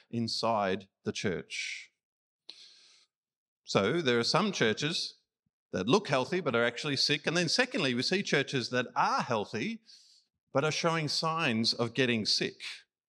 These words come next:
They've got symptoms. And there's three churches that fit into that category here, Pergamum,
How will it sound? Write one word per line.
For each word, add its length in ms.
They've 140
got 200
symptoms. 800
And 100
there's 160
three 200
churches 380
that 140
fit 140
into 160
that 220
category 400
here, 200
Pergamum, 540